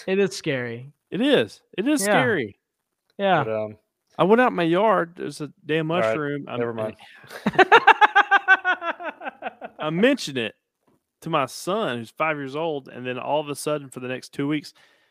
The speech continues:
Speaker 2: I have mushroom advertisements through Instagram on
Speaker 1: Ah.
Speaker 2: being able to point out what's poisonous mushrooms and what's, uh, not, you know, n-,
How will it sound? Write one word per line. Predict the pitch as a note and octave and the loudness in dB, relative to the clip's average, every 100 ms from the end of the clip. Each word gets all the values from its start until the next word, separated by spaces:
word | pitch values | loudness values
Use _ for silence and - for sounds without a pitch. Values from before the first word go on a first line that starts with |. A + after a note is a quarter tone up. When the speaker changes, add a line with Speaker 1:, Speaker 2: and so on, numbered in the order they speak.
| _ - | _ -10
Speaker 2:
I | C3 | -2
have | D3 B2 | -2 -2
mushroom | G#2+ A#2 C#3+ D#3 - E3+ D#3 D3+ C3+ | -6 -2 0 0 -4 -4 -2 -4 -8
advertisements | - B2+ C3 B2 A#2 A2 A2 | -10 -8 -8 -6 -8 -8 -16
through | - A#2 A2+ | -10 -8 -6
Instagram | A#2 - A2+ G2+ G2 G2 - _ _ _ _ - | -10 -12 -12 -12 -12 -16 -20 _ _ _ _ -6
on | B2+ B2 A#2 | -2 0 0
Speaker 1:
Ah. | C#3 C#3+ D3 D3 D3 C#3+ C#3+ C3+ A#2+ | -2 -4 -2 -2 -2 -2 -2 -4 -4
Speaker 2:
being | B2 D3 | -2 0
able | D3 C#3 | 2 0
to | C3 | -2
point | - C#3+ | -4 -2
out | C3 C3 - _ | 0 0 -2 _
what's | B2 C3+ - | -6 -6 -6
poisonous | - C3+ C#3+ C#3+ D3 - | -6 -2 -2 -2 -8 -6
mushrooms | C#3+ - C#3+ C#3 B2+ - | -6 -4 -6 -6 -10 -14
and | A2+ | -8
what's, | A2+ - A2 | -8 -10 -12
uh, | A2 G#2+ | -10 -10
not, | G#2+ A2+ A2+ | -8 -8 -8
you | - | -8
know, | G#2+ F#2 | -12 -12
n-, | A2+ | -18